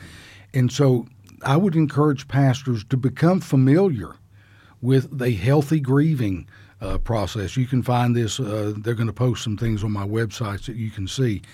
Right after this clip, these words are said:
to become familiar with what that person is going through and needs to go through. There are three elements of healthy grief.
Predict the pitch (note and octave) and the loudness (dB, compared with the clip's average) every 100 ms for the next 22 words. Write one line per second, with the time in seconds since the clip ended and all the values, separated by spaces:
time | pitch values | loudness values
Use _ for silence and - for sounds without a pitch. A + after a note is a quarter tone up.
0 | - - - - A#2+ B2 C#3 F3+ G3 - | -20 -20 -6 -2 0 2 2 2 2 2
1 | B2+ C3 F3+ F3+ A#2 B2 B2 C#3 C#3 C#3+ | 4 6 6 4 2 0 2 2 4 0
2 | C#3 C#3+ - B2+ C3+ C3+ B2+ G#2 - C3 | 2 -2 0 0 2 2 0 0 -4 -6
3 | G2+ B2+ D3+ D3+ C#3 A2+ A#2+ C#3 B2+ B2+ | 0 4 6 4 2 -2 0 2 4 6
4 | D3 D#3+ - - C3 C#3+ D3+ - E2 - | 6 4 0 -4 0 0 0 -6 -12 -12
5 | - - - - C#3+ D3+ B2 - D#3+ G3 | -20 -20 -20 -6 2 4 4 0 0 2
6 | G#3 D3 D3 C3+ G#2+ G2 G2+ - C4 C3 | 4 4 4 4 2 -2 -6 -14 -6 -2
7 | G2+ B2+ A#2+ A#2 G#2+ G#2+ D#2+ C#2 - | 2 0 0 -6 -6 -6 -8 -12 -20